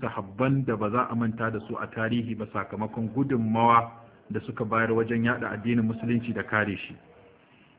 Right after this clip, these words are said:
Ya yi shahada a yakin buɗe Constantinople a shekara ta hamsin da biyu bayan hijira.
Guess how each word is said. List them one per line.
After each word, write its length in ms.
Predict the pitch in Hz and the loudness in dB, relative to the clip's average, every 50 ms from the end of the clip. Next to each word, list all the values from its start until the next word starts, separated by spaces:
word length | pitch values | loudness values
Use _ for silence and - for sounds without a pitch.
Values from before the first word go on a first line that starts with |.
| _ _ | _ _
Ya 140 | 107 117 127 | 2 4 6
yi 100 | 135 143 139 - | 6 6 4 2
shahada 720 | 139 113 113 135 131 135 131 127 127 123 120 120 120 - - - - - | 0 0 2 4 4 4 4 4 4 4 2 2 -2 -6 -14 -20 -18 -6
a 100 | - 107 | -2 0
yakin 400 | 110 117 123 127 - - 117 113 | 2 2 2 0 0 0 -2 -2
buɗe 260 | 107 113 123 120 120 113 | 0 0 -2 -2 -2 -4
Constantinople 880 | - 117 - - - 110 107 107 - 113 110 120 135 135 127 120 120 120 120 | -6 -8 -10 -8 -6 -6 -6 -4 -4 -2 0 2 2 2 2 0 -2 -4 -8
a 20 | 107 | -10
shekara 420 | 104 - 107 - - 127 120 113 104 | -8 -8 -10 -6 -4 -2 -2 -2 -4
ta 100 | - 107 | -6 -8
hamsin 340 | - 107 101 - - 120 117 | -8 -8 -8 -6 -4 -4 -2
da 80 | 110 | -2
biyu 180 | 98 101 101 95 | -2 -4 -4 -4
bayan 300 | 95 98 95 98 95 95 | -4 -4 -4 -4 -4 -6
hijira. 360 | 98 92 95 98 92 90 90 | -8 -8 -8 -8 -6 -8 -8